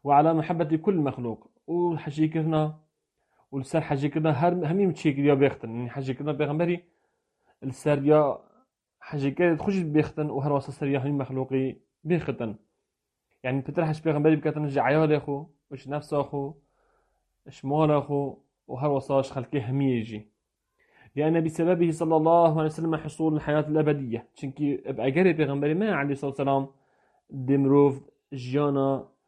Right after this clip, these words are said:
هر و هری دست خواه اینتن. والإنقاذ من الضلال إلى الهدى. و دمروف رزگار بتن اشتر دا چونه برف رن-، برف هدایت و رکا راست.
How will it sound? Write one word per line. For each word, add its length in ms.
هر 200
و 60
هری 280
دست 220
خواه 160
اینتن. 440
والإنقاذ 600
من 180
الضلال 440
إلى 100
الهدى. 480
و 100
دمروف 360
رزگار 380
بتن 400
اشتر 220
دا 180
چونه 480
برف 400
رن-، 260
برف 220
هدایت 380
و 240
رکا 300
راست. 400